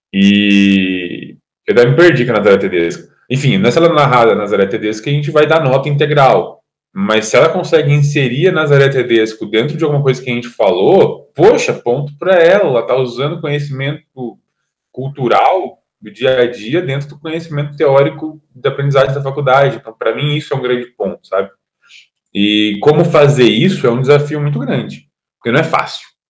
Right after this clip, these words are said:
Pra gente não é fácil, é, pensar em tudo isso. Não, não é, não é só chegar e copiar uma pergunta de um livro. É realmente pensar também, né? Então, a gente faz eles pensar pensando.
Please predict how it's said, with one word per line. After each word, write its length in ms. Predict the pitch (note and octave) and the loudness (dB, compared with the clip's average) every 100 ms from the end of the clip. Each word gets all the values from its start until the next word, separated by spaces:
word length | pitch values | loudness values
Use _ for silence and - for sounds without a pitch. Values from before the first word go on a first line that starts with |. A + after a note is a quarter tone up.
| - | -4
Pra 120 | G2+ | -2
gente 260 | G#2+ C#3 B2 | -2 -6 -4
não 100 | G#2+ | -4
é 80 | |
fácil, 540 | G2+ - F#2 F2+ - - _ _ _ | -4 -2 -2 -2 -8 -20 _ _ _
é, 300 | F2 - - - - | -10 -10 -10 -10 -2
pensar 500 | A2 A2 - A#2 B2 | -2 -2 0 2 0
em 60 | |
tudo 240 | A2+ G2 F#2 | -4 -6 -6
isso. 320 | E2 - F2 | -8 -12 -12
Não, 180 | F#2+ G2 | -6 -6
não 200 | G#2+ B2+ | -2 2
é, 400 | C#3+ C3+ G#2+ - - - _ _ _ - | 4 4 2 -2 -14 -20 _ _ _ -12
não 200 | A2 B2 | 0 2
é 100 | D3 | 2
só 300 | C#3+ D3+ C#3+ | 2 2 4
chegar 340 | D3 B2 A#2 | 0 2 2
e 80 | A#2+ | 0
copiar 340 | A#2+ B2 A2 | -2 0 0
uma 200 | G#2+ G#2+ | 0 -4
pergunta 400 | A2 G2+ G#2 G2+ | -2 -2 -2 -10
de 100 | G2 | -8
um 80 | G2 | -8
livro. 400 | F#2 E2 E2 - _ _ _ - | -8 -10 -14 -20 _ _ _ -10
É 340 | F2+ G2+ G2 | -2 2 2
realmente 520 | G#2 D3 D3 C#3+ - | 4 2 2 -4 -4
pensar 480 | G3 B3 - F#3 A3+ | 0 0 2 0 0
também, 420 | A#2+ G2 E2 D#2 | -4 -4 -6 -10
né? 120 | D#2 - _ _ _ _ _ | -18 -20 _ _ _ _ _
Então, 140 | G2 | 0
a 40 | |
gente 180 | G#2+ - | 0 -4
faz 360 | - B2+ D#3+ E3+ | -2 2 4 4
eles 200 | D3+ C#3+ | 0 -4
pensar 760 | C3+ B2 B2 - A#2+ D3 A3 - _ - | -2 -4 -2 0 2 2 0 -6 _ -2
pensando. 640 | F#3 G3+ E3+ B2+ A2+ G#2 | 0 0 -2 -4 -6 -14